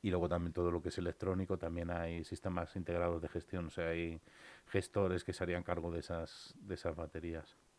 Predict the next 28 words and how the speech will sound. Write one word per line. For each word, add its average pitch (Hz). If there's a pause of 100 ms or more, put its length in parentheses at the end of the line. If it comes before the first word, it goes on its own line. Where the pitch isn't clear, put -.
(760)
El 92
tema 110
es, 110
pues 87
bueno, 90
pues 80 (480)
también 87
que 95
es 90
una, 85
un 82
consumo 90
de 85
recursos, 87
¿no? 98
Y 90
dónde 90
so-, 90
obtenemos 92
esos -
recursos 90
también, 92
que 90
hay, 85 (180)
pues -
hay 87
otro 85
debate 90